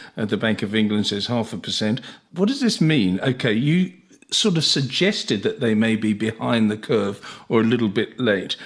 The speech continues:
If you raise interest rates by half a percent, does that mean you have to stop buying food, or you will stop buying food? Does that mean you stop putting petrol in, in your car? I think it's a blunt instrument, but that's just me,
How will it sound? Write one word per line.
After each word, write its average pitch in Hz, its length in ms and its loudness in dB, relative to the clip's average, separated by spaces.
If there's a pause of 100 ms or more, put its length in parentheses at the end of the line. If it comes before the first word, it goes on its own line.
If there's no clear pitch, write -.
(280)
If 196 200 2
you 262 120 4
raise 139 280 2
interest 131 360 0
rates 110 180 -2
by 117 180 -2
half 110 220 0
a 113 60 -10
percent, 113 440 -4 (240)
does 139 160 -4
that 156 160 0
mean 151 280 2
you 139 100 4
have 147 200 0
to 139 80 -4
stop - 420 0
buying 135 280 2
food, 151 300 0
or 117 100 4
you 107 140 6
will 135 220 2
stop - 320 -4
buying 131 240 0
food? 160 260 -2
Does 120 160 -4
that 151 160 -4
mean 151 240 2
you 127 60 6
stop - 320 -2
putting 139 260 0
petrol 135 400 -2
in, 131 80 -2 (300)
in 151 180 0
your 143 140 4
car? 151 420 -4 (300)
I 285 140 -6
think 185 360 0
it's - 220 0
a 135 60 0
blunt 131 520 0
instrument, 104 580 -2 (220)
but 139 160 2
that's - 300 2
just - 480 0
me, 127 460 2